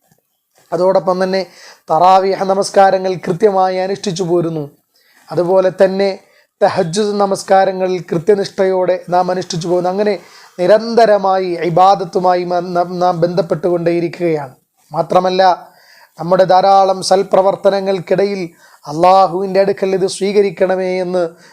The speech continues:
നാം ആത്മാർത്ഥമായി പ്രാർത്ഥിച്ചുകൊണ്ടേയിരിക്കുകയാണ്. ഇതെല്ലാം എന്തിനാണ് ചെയ്യുന്നത്?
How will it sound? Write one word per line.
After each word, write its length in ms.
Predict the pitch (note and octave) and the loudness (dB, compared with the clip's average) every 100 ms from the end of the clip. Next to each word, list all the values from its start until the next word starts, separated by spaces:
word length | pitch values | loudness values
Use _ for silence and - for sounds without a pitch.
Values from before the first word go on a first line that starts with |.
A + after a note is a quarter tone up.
| _ E3 | _ -2
നാം 240 | F3 F3+ | 0 2
ആത്മാർത്ഥമായി 800 | F#3 F#3 F#3 F#3 E3+ F3+ E3+ F3 | 2 2 0 0 0 0 0 -2
പ്രാർത്ഥിച്ചുകൊണ്ടേയിരിക്കുകയാണ്. 1400 | E3+ E3+ F3+ E3+ F3+ F3 E3+ E3 D#3+ D#3 - D#3 C#3 C3 _ _ D#3 | 0 2 2 -2 -6 -2 0 0 -2 -6 -6 -6 -6 -12 _ _ -4
ഇതെല്ലാം 360 | F#3 F#3+ F#3 | 0 0 -2
എന്തിനാണ് 400 | G3 G3 G#3 G3+ | -2 0 0 -2
ചെയ്യുന്നത്? 580 | F#3 G3 G3+ G3 G3 G3 | -2 -2 -2 -2 -2 -4